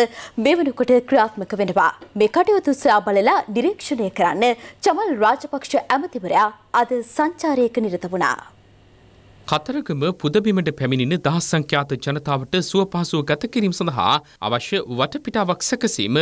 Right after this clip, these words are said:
Speaker 2: මෙම ඉදිකිරීම් ව්‍යාපෘතියේ ප්‍රධාන ඉලක්කයක්. පාරිසරික සෞන්දර්යය ආරක්ෂා කර ගනිමින් නගරය දියුණු කිරීම මෙන්ම ජනතාවගේ කෘෂි කර්මාන්තයට අවශ්‍ය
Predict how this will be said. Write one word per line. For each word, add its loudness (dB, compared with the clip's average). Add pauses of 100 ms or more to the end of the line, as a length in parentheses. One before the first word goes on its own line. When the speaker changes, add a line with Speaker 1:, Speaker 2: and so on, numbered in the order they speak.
(240)
Speaker 2:
මෙම -2 (140)
ඉදිකිරීම් 0
ව්‍යාපෘතියේ -2
ප්‍රධාන -2
ඉලක්කයක්. 0 (340)
පාරිසරික -2
සෞන්දර්යය 0
ආරක්ෂා -4
කර -4
ගනිමින් -4 (260)
නගරය -2
දියුණු 0
කිරීම 0
මෙන්ම -2 (340)
ජනතාවගේ -2
කෘෂි -4
කර්මාන්තයට -2
අවශ්‍ය -4